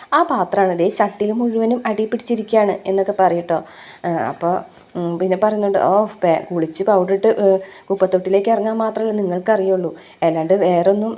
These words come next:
നിങ്ങൾക്കറിയില്ലല്ലോ. ഏ, പിന്നെ ഈ പാത്രങ്ങൾ കഴുകാൻ എൻ്റെ പട്ടി വരും" എന്ന് പറയും കേട്ടോ വിക്രം. "പട്ടിയോ? ആ, ആ, ശരി. എന്നാലേ,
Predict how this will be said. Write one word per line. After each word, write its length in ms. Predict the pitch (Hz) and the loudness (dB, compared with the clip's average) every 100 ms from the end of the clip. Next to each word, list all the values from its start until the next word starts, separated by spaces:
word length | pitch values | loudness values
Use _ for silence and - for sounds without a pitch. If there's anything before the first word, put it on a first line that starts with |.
| 202 | -4
നിങ്ങൾക്കറിയില്ലല്ലോ. 880 | 208 208 208 208 202 185 175 175 165 - - - | -2 0 0 2 2 2 0 0 -4 -10 -14 -6
ഏ, 200 | 160 175 | -4 -4
പിന്നെ 400 | 175 185 226 220 | -2 0 2 2
ഈ 240 | 147 160 - | 0 -2 0
പാത്രങ്ങൾ 340 | 196 202 208 | 0 0 -4
കഴുകാൻ 280 | 214 226 233 | -4 -2 -2
എൻ്റെ 200 | 226 208 208 | -2 -4 -2
പട്ടി 300 | 190 185 226 | -4 -2 0
വരും" 200 | 233 202 | 2 2
എന്ന് 140 | 202 | 0
പറയും 180 | 196 180 | -2 -2
കേട്ടോ 280 | 170 170 165 - | -2 -4 -6 -8
വിക്രം. 380 | 185 175 175 165 - - - _ - | -6 -4 -2 -4 -6 -20 -20 _ -10
"പട്ടിയോ? 380 | 208 - 262 190 - - - | -8 -2 -2 -2 -6 -18 -8
ആ, 220 | 175 170 165 | -6 -4 -2
ആ, 180 | 165 | -2
ശരി. 440 | 156 190 180 190 - | -2 -2 0 -2 -2
എന്നാലേ, 400 | 180 185 185 196 | -2 0 2 0